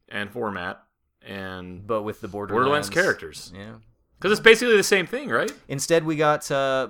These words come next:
Speaker 2: Tales from the Borderlands, which also was good.
Speaker 1: Oh, yeah, that game.
Speaker 2: Uh, sp-, speaking of free-to-play updates, the, uh, third thing that I kinda grazed on was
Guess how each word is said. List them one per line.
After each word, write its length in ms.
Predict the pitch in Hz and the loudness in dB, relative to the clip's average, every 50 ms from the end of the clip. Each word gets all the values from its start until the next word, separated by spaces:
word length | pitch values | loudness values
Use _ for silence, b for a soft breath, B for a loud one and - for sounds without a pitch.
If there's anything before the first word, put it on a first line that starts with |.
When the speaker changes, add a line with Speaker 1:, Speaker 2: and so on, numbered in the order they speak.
| - - | -8 -10
Speaker 2:
Tales 240 | - 156 151 156 151 | -6 -4 -4 -4 -4
from 100 | 151 147 | -6 -6
the 60 | 139 | -4
Borderlands, 480 | 120 135 139 139 143 123 110 104 101 92 | -4 -4 -4 -4 -4 -4 -6 -6 -8 -10
which 140 | 98 98 - | -10 -6 -6
also 240 | 113 123 - - 92 | -6 -6 -6 -10 -12
was 120 | 80 - | -12 -14
good. 200 | - - - - | -16 -16 -10 -2
Speaker 1:
Oh, 80 | - 135 | 2 4
yeah, 160 | 151 160 131 | 6 6 6
that 160 | 107 123 131 | 4 0 -4
game. 220 | - 98 85 87 _ _ _ _ _ _ _ _ _ _ _ - | -6 -10 -12 -14 _ _ _ _ _ _ _ _ _ _ _ -4
Speaker 2:
Uh, 260 | - 151 156 156 156 | -2 0 2 2 0
sp-, 240 | 151 - - 147 - - - _ - | 0 -4 -6 -12 -20 -20 -20 _ -12
speaking 420 | - - - - 202 208 190 226 208 | -10 -8 -6 -6 -6 -6 -6 -6 -8
of 80 | 190 | -6
free-to-play 400 | - 196 190 175 147 180 175 170 | -6 -6 -8 -6 -2 0 2 2
updates, 420 | 170 - 170 165 165 - - - 131 | 2 0 0 -2 -2 -4 -8 -10 -8
the, 280 | 131 135 135 131 131 131 | -6 -4 -2 -2 0 0
uh, 220 | 123 123 120 120 117 | 2 2 0 0 -2
third 240 | - 175 175 156 | -2 -4 -4 -2
thing 160 | 165 165 160 156 | -2 -4 -4 -2
that 80 | 147 147 | -2 0
I 120 | 139 135 | -2 -2
kinda 200 | - 147 143 139 | -2 -6 -8 -6
grazed 380 | 127 127 135 135 135 135 123 135 | -4 -4 -2 -2 -2 -4 -4 -4
on 300 | 131 131 131 127 123 117 | -2 -2 -2 -4 -4 -2
was 260 | 113 110 110 104 | -2 -2 -2 -2